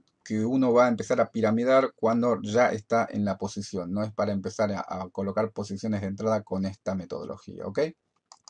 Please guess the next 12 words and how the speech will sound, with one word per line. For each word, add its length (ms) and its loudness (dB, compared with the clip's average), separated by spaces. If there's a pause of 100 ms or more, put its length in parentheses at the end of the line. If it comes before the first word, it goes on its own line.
(340)
Bien. 260 -4 (1400)
El 140 4
oscilador 380 4
genera 320 2
tres 200 0
señales 380 -2
de 100 4
compra 560 2
y 120 -2
tres 240 -2
de 80 2
venta, 640 4